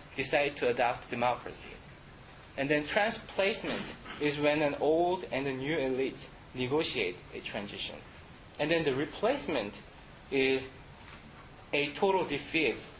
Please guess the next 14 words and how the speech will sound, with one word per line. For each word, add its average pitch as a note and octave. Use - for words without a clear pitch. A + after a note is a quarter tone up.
of C3+
an B2+
old C3
elite, A2+
either C3+
by A#2+
a A2+
military C#3+
defeat D3
or B2+
by A#2
other A#2+
dramatic, A2
uh, F#2